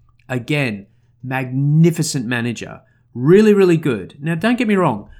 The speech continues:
I suspect people who would listen to this, who know me, been working with these two, might have different agreements on this. But those two individuals have absolutely molded me in the way.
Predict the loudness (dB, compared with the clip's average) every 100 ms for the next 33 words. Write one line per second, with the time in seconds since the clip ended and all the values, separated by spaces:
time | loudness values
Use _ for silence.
0 | -10 -6 -6 -6 -6 -6 -6 -4 -6 -4
1 | -4 -4 -4 -2 -4 -4 -4 -4 -6 -6
2 | -6 -4 -2 0 0 0 -2 -2 -4 -4
3 | -2 -2 -2 -4 -4 -4 -4 -4 -4 -6
4 | _ _ -6 -4 -4 -6 -6 -6 -6 -6
5 | -4 -6 -8 -16 -18 _ _ _ _ _
6 | -20 -8 -4 -2 -2 -4 -8 -10 -14 -20
7 | -18 -6 -6 -2 0 0 -2 -2 0 0
8 | -2 -4 -4 -6 -8 -10 -10 _ -10 -10
9 | -8 -4 -2 -2 -4 -4 -2 -2 -2 -2
10 | -4 -4 -4 -4 -6 -12